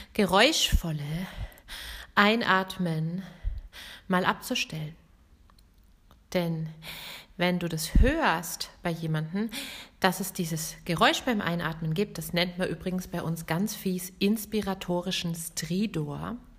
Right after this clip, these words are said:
ein Streichen der Luft zwischen den nicht ganz geöffneten Stimmlippen hindurch.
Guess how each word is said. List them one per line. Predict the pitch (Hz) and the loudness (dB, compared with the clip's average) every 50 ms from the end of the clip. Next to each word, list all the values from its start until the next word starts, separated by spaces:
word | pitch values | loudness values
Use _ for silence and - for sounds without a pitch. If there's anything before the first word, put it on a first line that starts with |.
| - - - | -20 -10 -6
ein | 160 156 156 | -4 -2 -2
Streichen | 156 - - - - - 175 165 180 170 180 208 254 294 302 - - 277 262 262 | -4 -4 -8 -8 -4 -4 0 4 6 6 6 6 4 2 0 0 2 2 2 4
der | 247 240 220 | 4 2 2
Luft | 202 190 202 247 - - - - | 2 2 2 0 -2 -8 -10 -10
zwischen | - - - - 185 196 202 214 214 | -10 -6 -6 -2 0 0 2 2 2
den | 202 196 190 185 185 185 190 | 2 2 2 0 2 2 4
nicht | 196 214 247 285 277 - - - - - - - - | 4 4 2 2 -2 -8 -8 -8 -8 -8 -10 -4 4
ganz | - 185 175 180 202 202 - - | 6 6 6 6 2 -2 -2 -2
geöffneten | - 196 - 165 180 - - 196 196 - 185 | -2 -2 0 -2 -2 -2 -2 -2 -2 -2 -4
Stimmlippen | - - - - 240 254 247 233 220 233 - 208 | -4 -2 0 0 2 2 2 0 0 0 0 0
hindurch. | 196 196 190 185 180 - 175 180 190 226 311 392 - - - - | 0 2 0 0 -2 -2 0 2 2 2 2 0 -2 -6 -14 -16